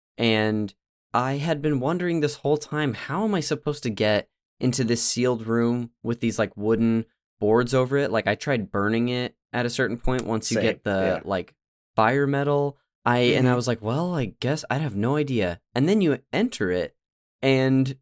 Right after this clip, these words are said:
Speaker 1: like, by accident, off the roof, walking off a plank, <laughs> basically. So that was
Speaker 3: <laughs>
Speaker 1: really cool to discover, and was one of those, "Oh, I'm here," sort of moments in the game.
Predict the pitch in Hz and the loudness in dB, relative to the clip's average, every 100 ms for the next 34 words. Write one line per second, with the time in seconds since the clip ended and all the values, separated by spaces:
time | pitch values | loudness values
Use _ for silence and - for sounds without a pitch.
0 | _ _ _ - 131 110 - 135 139 147 | _ _ _ -2 -2 0 0 0 0 -4
1 | 143 - 87 - 113 127 - 113 117 107 | -6 -8 -10 -4 -2 0 0 0 0 0
2 | 87 _ 113 117 120 123 117 117 - 123 | -4 _ 2 4 4 0 0 -2 -4 -2
3 | 101 85 - - 143 - 220 240 156 - | -2 -6 -14 6 8 10 8 4 0 -2
4 | 123 107 - - 80 67 - _ _ _ | 0 0 0 -8 -8 -8 -14 _ _ _
5 | 107 120 143 180 135 147 147 139 143 135 | 2 6 6 6 4 4 4 2 0 0
6 | 127 110 - 117 107 110 107 - _ _ | 0 -2 0 2 2 2 0 -4 _ _
7 | _ 117 113 110 110 113 110 113 - 208 | _ 0 2 2 0 0 2 0 2 2
8 | 202 185 170 170 - 180 170 131 98 80 | 4 4 2 0 -2 -2 0 0 -2 -6
9 | _ - 104 90 87 82 80 - 82 78 | _ -6 -4 -2 -4 -6 -8 -10 -12 -12
10 | 67 - - | -14 -18 -20